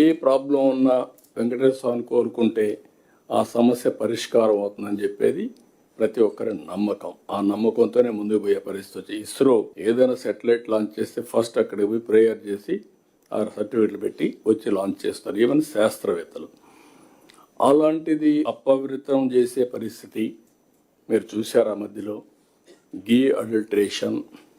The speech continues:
సీబీఐ ఎంక్వైరీ is going on. పరకామణిలో దొంగతనం జరిగితే సెటిల్‌మెంట్ చేపించే పరిస్థితికి వచ్చారు. అంటే ఆ ఫర్మ్‌గా యాక్షన్ తీసుకోలేని పరిస్థితి వచ్చి సెటిల్‌మెంట్ చేసే పరి-, దాన్ని సమర్థించే పరిస్థితికి వచ్చారు.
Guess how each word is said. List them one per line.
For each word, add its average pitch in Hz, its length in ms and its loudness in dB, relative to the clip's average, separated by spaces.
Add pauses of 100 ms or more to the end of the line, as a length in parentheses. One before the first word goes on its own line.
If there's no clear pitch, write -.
(140)
సీబీఐ 117 500 2
ఎంక్వైరీ 107 380 2
is 95 140 -18
going 101 220 0 (140)
on. 95 80 -2 (920)
పరకామణిలో 147 2000 0 (160)
దొంగతనం 127 680 2
జరిగితే 104 360 0 (200)
సెటిల్‌మెంట్ 170 540 0
చేపించే 123 400 -2
పరిస్థితికి 107 460 -10
వచ్చారు. - 300 -16 (360)
అంటే 131 160 -2 (100)
ఆ - 20 -6 (240)
ఫర్మ్‌గా 156 480 4 (220)
యాక్షన్ 139 400 0
తీసుకోలేని 113 540 0
పరిస్థితి 113 380 -8
వచ్చి 107 240 -8 (340)
సెటిల్‌మెంట్ 117 480 0
చేసే 107 260 -8
పరి-, 104 220 -14
దాన్ని 135 220 2 (120)
సమర్థించే 127 540 0
పరిస్థితికి 104 400 -12
వచ్చారు. - 320 -16